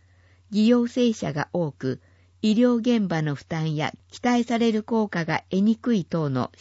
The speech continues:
指摘もある。市内の医療機関でも慎重な意見があり、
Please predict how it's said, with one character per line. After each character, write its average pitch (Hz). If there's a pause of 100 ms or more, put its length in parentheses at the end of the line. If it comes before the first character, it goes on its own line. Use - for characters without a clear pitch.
(100)
指 165
摘 -
も 139
あ 120
る。 - (880)
市 269
内 233
の 156
医 -
療 202
機 -
関 156
で 135
も 135 (280)
慎 220
重 214
な 196
意 214
見 196
が 143
あ 139
り、 127